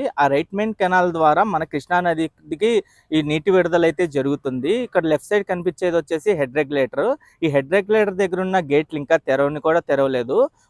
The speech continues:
వన్స్ ఈ గేట్లు తెరిస్తే ఇటువైపు నుండి విజయవాడ సైడ్ వైపు అయితే ఈ కెనాల్ ద్వారా, ఈ కాలువ ద్వారా అయితే వాటర్ వెళ్తాయి. ఇంకా ఈ గేట్లే తెరవలేదు. ఉన్న వాటర్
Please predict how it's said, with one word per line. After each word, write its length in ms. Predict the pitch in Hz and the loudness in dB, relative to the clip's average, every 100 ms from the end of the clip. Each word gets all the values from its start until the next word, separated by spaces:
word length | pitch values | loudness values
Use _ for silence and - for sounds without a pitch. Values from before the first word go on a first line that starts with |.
| - | 0
వన్స్ 240 | 170 220 226 | 2 2 -6
ఈ 40 | 160 | 0
గేట్లు 300 | 165 185 226 208 | 0 0 -2 0
తెరిస్తే 380 | 190 180 - 240 214 160 | 0 0 2 4 4 0
ఇటువైపు 340 | 151 160 185 202 | -2 0 0 0
నుండి 180 | 202 202 190 | -4 -4 -4
విజయవాడ 380 | 143 160 180 185 | -2 2 4 2
సైడ్ 280 | 185 180 160 | 0 -4 -2
వైపు 240 | 165 156 | -2 -2
అయితే 260 | 160 - 240 247 - _ | -4 0 2 2 -2 _
ఈ 80 | 160 - | -4 0
కెనాల్ 340 | 156 170 202 190 | 4 6 6 6
ద్వారా, 220 | 160 131 | 4 4
ఈ 140 | 135 - 139 | 0 2 4
కాలువ 260 | 143 185 180 | 8 6 6
ద్వారా 160 | 180 170 | 4 4
అయితే 140 | 170 180 | 2 2
వాటర్ 260 | 143 143 147 | 2 4 0
వెళ్తాయి. 360 | 131 131 127 202 269 _ _ | 0 0 -2 -2 -4 _ _
ఇంకా 180 | 160 233 | -2 4
ఈ 120 | 185 151 143 | 4 4 2
గేట్లే 340 | 170 208 220 202 | 0 2 0 4
తెరవలేదు. 520 | 180 180 180 175 208 240 160 | 4 4 4 2 0 0 -2
ఉన్న 140 | 165 202 175 | 2 4 6
వాటర్ 280 | 165 170 | 4 2